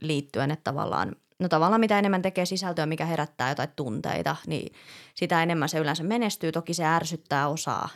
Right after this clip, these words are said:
ja osa sitten taas on tosi, tosi niinku samaa mieltä ja kiinnostuneita, mutta tavallaan, että yleensä semmonen menestyy. Semmonen niinku väljähtyneen maidon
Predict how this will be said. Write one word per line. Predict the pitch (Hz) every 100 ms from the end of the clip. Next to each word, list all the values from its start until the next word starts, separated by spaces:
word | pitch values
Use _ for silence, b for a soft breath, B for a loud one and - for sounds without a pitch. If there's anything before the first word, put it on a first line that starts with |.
| -
ja | -
osa | 156 117
sitten | - - - -
taas | - 160
on | 165
tosi, | 160 160 - _ _ _ _ _ _ _ -
tosi | 208 202 185
niinku | 175 175
samaa | - 214 202
mieltä | 175 160 151 147
ja |
kiinnostuneita, | - 160 147 151 - 123 123 139
mutta | 139 151
tavallaan, | 160 160
että | 156
yleensä | 147 190
semmonen | 214 175 156 151 160
menestyy. | - - 170 - - 101 - b b b b b -
Semmonen | 170 139 170 190
niinku | 180 170 175 143 - _ _ _ _ 175
väljähtyneen | 165 156 - 160 156
maidon | 151 151 160